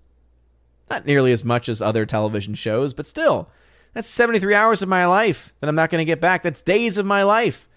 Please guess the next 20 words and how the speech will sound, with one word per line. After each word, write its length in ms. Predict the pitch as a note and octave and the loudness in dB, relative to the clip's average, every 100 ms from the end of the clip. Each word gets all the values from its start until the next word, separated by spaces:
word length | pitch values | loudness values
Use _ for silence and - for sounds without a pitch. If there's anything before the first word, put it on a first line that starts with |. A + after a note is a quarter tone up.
| _ _ _ _ _ _ _ _ _ _ _ _ - | _ _ _ _ _ _ _ _ _ _ _ _ -2
that, 180 | D3 D3+ | 0 2
that 160 | D3+ | 2
I, 180 | D3 A#2+ | 2 2
that 160 | D3 D3 | 2 2
I 80 | C#3+ | 2
dedicated 560 | D3+ F3+ D#3+ F3 E3 | 2 2 0 -2 0
to 120 | D#3+ | 0
a 60 | E3 | 0
show. 440 | - F#3+ E3+ - - _ _ _ _ C#3+ | 0 -2 -2 -8 -16 _ _ _ _ -2
And 160 | D3 | 2
really, 220 | F3 A3 | 4 4
it's 140 | F3+ - | 2 0
years 300 | G#3+ G3+ D#3 | 0 2 2
because 260 | E3 F3 | 0 -2
of 60 | D#3 | 0
the 60 | D3+ | 0
weekly, 460 | E3+ E3 D#3 D#3 | 0 2 0 2
uh, 400 | C#3 C#3 C3+ C3 | 2 2 2 0
release 360 | B2+ C#3+ C4 C4 | -2 -2 -2 -2
model, 300 | D#3 F#2 | -4 -4